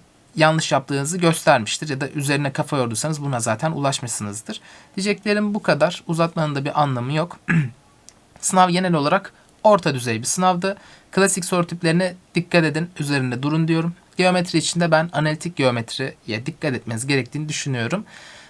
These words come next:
Ee, ve şunu söylemem lazım. Y K S'ye etkisi nasıl olur? Aslında işte burada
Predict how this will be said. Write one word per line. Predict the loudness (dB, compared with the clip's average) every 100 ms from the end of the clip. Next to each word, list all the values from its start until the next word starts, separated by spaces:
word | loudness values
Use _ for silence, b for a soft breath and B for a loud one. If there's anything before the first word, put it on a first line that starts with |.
| B -4
Ee, | 0 0 0 -2 -4 -8 -4
ve | -2
şunu | -2 -4
söylemem | -2 0 2 4 2 2
lazım. | 0 0 -2 -6 _ B B B B B
Y | 0 2
K | 4 2
S'ye | 2 -2
etkisi | -4 -4 -4 0
nasıl | 0 2 0
olur? | 0 -2 -6 -14 _ -20 0
Aslında | 0 2 -2
işte | 0 0 -2
burada | -2 -2